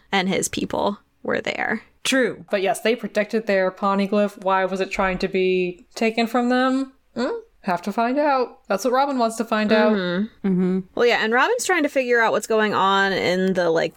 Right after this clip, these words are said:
Speaker 1: blank spot in history she mentions. 'Cause she says, okay, she says about, uh, the city of Shandora, um, she says, "It was thriving one thousand one hundred years ago, then was destroyed eight hundred years ago, falling in the hundred-year gap in the history of this world."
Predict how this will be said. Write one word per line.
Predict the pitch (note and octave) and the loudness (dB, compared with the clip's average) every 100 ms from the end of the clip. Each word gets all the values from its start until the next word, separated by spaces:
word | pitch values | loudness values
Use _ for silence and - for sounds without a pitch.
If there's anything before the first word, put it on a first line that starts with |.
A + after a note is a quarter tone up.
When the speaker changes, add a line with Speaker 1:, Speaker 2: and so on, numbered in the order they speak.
| _ _ | _ _
Speaker 1:
blank | F#3+ F#3 G3 - | 0 0 0 -2
spot | - - - - - | -4 -2 -2 -2 -2
in | - F3+ | -4 0
history | F3+ - - - G3 | 0 0 -2 -2 -2
she | G3 F#3+ | -2 -2
mentions. | F3+ E3+ - - - G3 - - - | -2 -2 -2 -2 -2 0 -2 -4 -6
'Cause | A#3 | -2
she | - | 0
says, | A3 G#3+ G3+ | 0 0 0
okay, | A3 E3+ | -2 -2
she | G3+ | -2
says | G3 F#3+ F#3 F#3+ - - - - | 0 2 2 -2 -8 -18 -16 -6
about, | G3 G3 F#3 - _ - | 0 0 0 -4 _ -4
uh, | F#3 F#3 | 2 2
the | F#3 | 2
city | F#3 G#3 G#3 | 0 0 2
of | G#3 | 0
Shandora, | G3+ - G3 F#3 F3 E3+ E3 E3 - - | 0 0 0 2 2 4 4 2 2 0
um, | F3 E3+ E3 F#3 | 0 2 2 0
she | F#3+ F#3 | -2 -2
says, | F3 E3 | 0 0
"It | E3 | 0
was | E3+ - | -2 0
thriving | A3 A#3 A#3+ A#3 | 2 2 2 0
one | A3 G#3+ | 0 0
thousand | A3 G#3 G3+ | 0 0 -2
one | F#3 G3 | 0 0
hundred | F3 E3+ | 0 0
years | E3+ E3+ | 0 0
ago, | F3 E3 D#3+ | 0 0 0
then | D#3 E3+ | 0 0
was | F3 E3+ | 0 0
destroyed | F3 - A3 A3+ G#3+ F#3+ - F#3+ | -2 0 2 2 4 2 -2 -2
eight | F#3+ | -2
hundred | F#3 F3 F3+ | -2 -4 -4
years | - A#2 - | -2 -2 -2
ago, | - - E3+ F3+ - - | -2 0 -2 -4 -12 -14
falling | - F#3+ F#3 F#3 | -2 0 0 -2
in | F3+ F#3 E3+ | -2 -2 -2
the | F3 E3 D#3+ E3+ | 0 2 0 0
hundred-year | F#3+ F#3 F3+ F3 F3 | -2 0 0 0 0
gap | E3 D#3 D3 - | 0 0 -2 -6
in | E3+ | -10
the | E3+ | -4
history | E3 D#3+ - - | -2 -2 -2 -4
of | G#3 | -4
this | G3+ - | -6 -4
world." | - A#1+ - G#3 | -4 -2 -4 -6